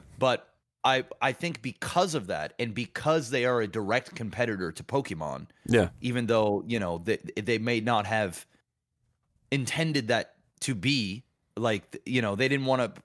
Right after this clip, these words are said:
Speaker 1: probably go to war with Pokemon, but they probably knew a war was coming. Like, they're
Speaker 2: Yeah.
Speaker 1: not stupid. It's Nintendo,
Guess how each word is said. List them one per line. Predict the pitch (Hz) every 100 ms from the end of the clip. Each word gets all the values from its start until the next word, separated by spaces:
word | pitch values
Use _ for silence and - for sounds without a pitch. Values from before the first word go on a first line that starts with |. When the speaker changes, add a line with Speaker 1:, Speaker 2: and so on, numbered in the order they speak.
| -
Speaker 1:
probably | 139 123
go | 120
to | 107
war | 92 123 139
with | 107
Pokemon, | - 151 120 101
but | 95
they | 117
probably | 98 151 135
knew | 123 123
a |
war | 95 127
was | 95 -
coming. | 147 110 - -
Like, | 98 90
they're | 160
Speaker 2:
Yeah. | 147
Speaker 1:
not | 98
stupid. | - 156 147 85
It's | - -
Nintendo, | 127 117 110 139 80 50